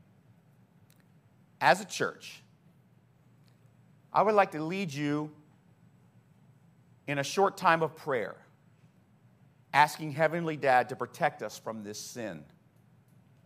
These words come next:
A prayer that will keep our hearts focused on our first love. A love that was mobile, organic, biblical, and generous.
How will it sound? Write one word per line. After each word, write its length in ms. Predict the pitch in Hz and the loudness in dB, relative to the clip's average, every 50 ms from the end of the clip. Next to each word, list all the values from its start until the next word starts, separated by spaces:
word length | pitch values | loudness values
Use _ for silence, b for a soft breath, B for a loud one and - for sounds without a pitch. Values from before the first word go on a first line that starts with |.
| _ _ _ _ _ _ _ _ _ _ _ _ _ _ _ _ _ _ _ _ _ - | _ _ _ _ _ _ _ _ _ _ _ _ _ _ _ _ _ _ _ _ _ -4
A 60 | 123 - | -4 -4
prayer 400 | - - - 175 175 185 190 185 | -4 -4 0 2 4 4 4 4
that 160 | 170 151 - | 2 0 -4
will 100 | 139 135 | -4 -8
keep 380 | 135 - - 175 175 170 - - | -8 -8 -10 -10 -10 -10 -8 0
our 240 | 139 139 139 139 135 | 2 4 4 4 2
hearts 540 | 123 151 156 151 156 147 - - - - - - - | 0 2 2 2 2 2 -2 -6 -16 -18 -16 -8 -4
focused 480 | 160 117 113 113 123 113 113 - - - - | -2 -2 -2 -4 -8 -12 -12 -14 -20 -14 -10
on 140 | 120 123 120 | -10 -8 -8
our 160 | 120 117 113 - - - - - | -8 -10 -12 -14 -20 -20 -12 -8
first 440 | 208 262 254 - - - - - | -6 -6 -6 -6 -10 -14 -16 -18
love. 260 | - 80 82 - - - - _ _ _ _ _ _ _ _ _ _ _ _ _ _ _ _ _ _ _ _ _ _ _ _ _ _ _ _ _ _ - _ _ _ _ _ _ _ - - | -18 -18 -18 -18 -20 -20 -20 _ _ _ _ _ _ _ _ _ _ _ _ _ _ _ _ _ _ _ _ _ _ _ _ _ _ _ _ _ _ -20 _ _ _ _ _ _ _ 2 2
A 60 | 139 | 2
love 280 | 147 165 180 185 170 - | 6 6 4 4 4 2
that 140 | 165 131 | -2 -2
was 160 | 135 123 107 117 | -2 -8 -8 -8
mobile, 580 | 120 123 131 143 151 135 120 87 - - - _ _ _ _ _ _ _ _ _ _ _ _ _ _ _ _ _ _ _ _ - | -8 -6 -4 -4 -6 -8 -10 -16 -16 -18 -20 _ _ _ _ _ _ _ _ _ _ _ _ _ _ _ _ _ _ _ _ -10
organic, 680 | 107 98 85 87 - 127 135 147 156 170 180 175 - - - - _ _ _ _ _ _ _ _ _ _ _ _ _ _ _ - _ _ _ _ _ _ _ _ _ _ _ - 87 | -10 -10 -10 -10 -6 -4 -2 -2 -2 -2 -4 -8 -12 -20 -20 -20 _ _ _ _ _ _ _ _ _ _ _ _ _ _ _ -20 _ _ _ _ _ _ _ _ _ _ _ -8 -2
biblical, 540 | 135 156 156 131 139 139 - 92 - - - _ - _ _ _ _ _ _ _ _ _ _ _ _ _ _ _ _ _ _ _ - | 0 0 0 0 -8 -10 -10 -14 -14 -16 -18 _ -20 _ _ _ _ _ _ _ _ _ _ _ _ _ _ _ _ _ _ _ -16
and 160 | 113 107 101 | -16 -16 -14
generous. 680 | 90 - 127 151 170 147 110 - - - - - - - | -10 -6 -4 -4 -4 -4 -6 -10 -12 -16 -18 -18 -18 -20